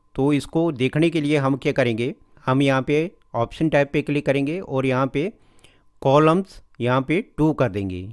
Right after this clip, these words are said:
ये देखो टू कॉलम, यहाँ पे टू कॉलम आ जाएंगे। आने के बाद अगर हम इसकी हाइट बढ़ाना चाहते हैं तो यहाँ से हाइट बढ़ा सकते हैं। ये देखो हाइट बढ़ रही है इसकी। अगर विड्थ बढ़ानी है तो ये विड्थ यहाँ से बढ़ रही है,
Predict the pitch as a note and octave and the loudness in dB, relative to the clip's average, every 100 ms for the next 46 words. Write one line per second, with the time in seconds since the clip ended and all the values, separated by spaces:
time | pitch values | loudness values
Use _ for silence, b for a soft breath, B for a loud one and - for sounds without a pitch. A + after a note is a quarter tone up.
0 | A2+ A2+ A2 C3 F3+ - _ - D3 E3 | -10 -6 -4 -4 -6 -8 _ -4 -2 0
1 | C#3 C3+ D#3 D#3 B2 B2 A#2 C#3 C3+ C#3 | 2 2 2 0 0 -2 -4 -4 0 0
2 | C#3+ D3 C#3+ D3 D3 F3 _ _ _ _ | 2 2 2 0 -2 -8 _ _ _ _
3 | _ B2 C3+ D#3+ F3+ F3 E3 E3+ - _ | _ 0 2 2 2 2 2 0 -6 _
4 | _ _ - C#3 F3 D3 D#3+ E3+ - D3 | _ _ -4 0 0 2 2 0 -2 -6
5 | - D#3+ D#3 B2 C#3 D3+ D3 C#3 B2+ C3 | -2 -2 0 0 0 2 2 2 2 -2
6 | B2+ C#3 C#3 C#3+ C3 B2 A#2+ C#3 A#2+ A#2+ | 0 0 0 -2 -2 -2 -2 -4 -2 -2
7 | C3 C3 A#2+ G#2+ - C3 B2+ B2 B2 - | 0 0 0 -2 -6 -4 -4 -6 -8 -6
8 | A#2+ A#2+ B2 B2 A#2+ B2 B2 A#2+ - B2 | -4 -2 -2 -2 -4 -4 -4 -6 -8 -12
9 | B2 _ _ _ _ _ _ _ A2 A#2+ | -14 _ _ _ _ _ _ _ -4 0
10 | C3 C#3 C#3 C#3+ C3 B2 B2+ B2 C3 A#2 | 0 0 -2 -2 0 0 0 -2 -4 -4
11 | B2 C3 - - A2 A#2+ - B2 B2 B2 | -4 -6 -10 -10 -6 -6 -4 -4 -2 -2
12 | C3 B2+ B2+ A#2+ A2+ A2 | -2 0 0 -4 -6 -10